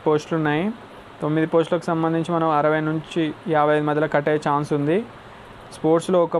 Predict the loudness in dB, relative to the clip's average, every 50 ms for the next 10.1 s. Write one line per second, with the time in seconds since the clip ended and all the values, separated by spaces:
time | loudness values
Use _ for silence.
0 | -2 0 0 0 0 -2 -4 -2 0 0 0 0 -2 -6 -14 -20 -20 -20 -20 -20
1 | -18 -8 -4 -2 0 2 2 4 4 4 4 4 2 2 0 0 -2 -2 0 2
2 | 2 4 4 2 2 0 0 0 0 0 0 0 0 0 0 0 0 -2 0 0
3 | 0 0 0 -2 -2 -2 -2 0 0 -2 -2 -6 -14 -20 -20 -20 -20 -20 -14 -4
4 | -4 -4 -2 0 0 2 2 2 0 0 0 0 0 2 2 2 2 2 0 0
5 | 0 0 2 2 2 0 0 -2 -4 -2 0 0 0 0 2 2 4 4 4 2
6 | 2 2 0 2 0 0 -2 -4 -4 -2 0 2 2 2 2 0 -2 -2 0 2
7 | 4 4 4 2 2 0 0 0 0 0 0 0 0 0 2 0 0 2 0 0
8 | 0 0 -2 -2 -2 0 -2 -2 -4 -6 -12 -18 -20 -20 -20 -20 -14 -8 -6 -6
9 | -4 -6 -4 0 0 2 2 2 2 0 -2 -2 -2 -2 0 0 0 0 0 -2
10 | -2